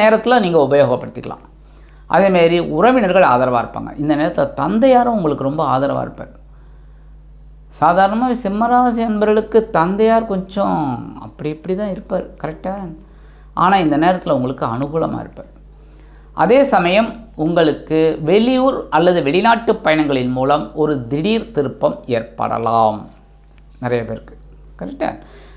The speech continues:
இந்த வகையில சித்திரை நட்சத்திர காலில் இந்த சூரிய பகவான் சஞ்சாரம் பண்ணக்கூடிய நேரத்துல நிறைய பேருக்கு நிறைய நன்மைகள் கண்டிப்பா கிடைக்கும். உத்தியோகத்திலையும், தொழில், வியாபாரம், குடும்பத்துல எல்லாத்துலேயுமே ஒரு நன்மைகள் கண்டிப்பாக எதிர்பார்க்கலாம். சரி,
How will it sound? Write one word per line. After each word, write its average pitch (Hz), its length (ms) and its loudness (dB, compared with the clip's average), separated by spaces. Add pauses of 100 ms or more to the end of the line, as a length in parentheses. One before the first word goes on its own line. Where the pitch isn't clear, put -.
(140)
இந்த 185 200 4
வகையில 226 280 4 (520)
சித்திரை 196 320 2
நட்சத்திர 247 400 4
காலில் 208 300 6 (220)
இந்த 175 140 2 (140)
சூரிய 226 320 4
பகவான் 214 340 4 (320)
சஞ்சாரம் 233 460 4
பண்ணக்கூடிய 175 560 0
நேரத்துல 190 420 4 (160)
நிறைய 170 220 4 (100)
பேருக்கு 185 280 0 (100)
நிறைய 151 200 2 (220)
நன்மைகள் 233 480 4 (100)
கண்டிப்பா 165 380 0
கிடைக்கும். 156 380 -2
உத்தியோகத்திலையும், 156 560 0
தொழில், 151 240 2
வியாபாரம், 151 480 2
குடும்பத்துல 156 440 0 (120)
எல்லாத்துலேயுமே 185 560 2
ஒரு 156 160 -2
நன்மைகள் 190 480 0
கண்டிப்பாக 151 520 -2
எதிர்பார்க்கலாம். 123 560 -4 (840)
சரி, 190 160 2